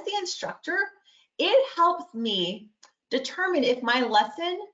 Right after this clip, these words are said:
met its intended learning goals. I can find out what stuck with my students or my learners. I can find out what I might need to reteach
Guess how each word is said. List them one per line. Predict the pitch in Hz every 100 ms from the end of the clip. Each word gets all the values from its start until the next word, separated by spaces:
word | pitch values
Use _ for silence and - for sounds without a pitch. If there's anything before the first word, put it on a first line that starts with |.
| _ _
met | 214 226 277 - 240
its | -
intended | 247 233 - 262 262 254 -
learning | 196 202 180
goals. | 180 - - - _ _ _ - _
I | 330
can | 349 349 262
find | 269 254
out | 247 196
what | 185
stuck | - - - -
with | 254
my | 220
students | 190 - 214 262 311 -
or | 202
my | 190
learners. | 175 196 240 320 359 - _ _ _ _ _ -
I | 269
can | 285 262
find | 285 277
out | 254 196
what | 240
I | 214
might | 220 208 220
need | 202
to | 233
reteach | 190 202 185 - 262 302